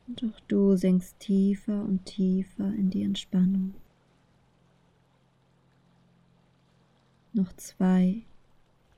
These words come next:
Du lässt alles los. Bist ganz ruhig und entspannt.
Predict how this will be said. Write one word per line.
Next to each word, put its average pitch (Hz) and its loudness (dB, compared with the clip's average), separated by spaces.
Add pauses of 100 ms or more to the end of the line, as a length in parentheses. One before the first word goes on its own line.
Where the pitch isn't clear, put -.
(640)
Du 233 -8
lässt 202 -6
alles 185 0
los. 185 -4 (2250)
Bist - -20
ganz 185 -2
ruhig 196 2 (360)
und 220 -4
entspannt. 180 -4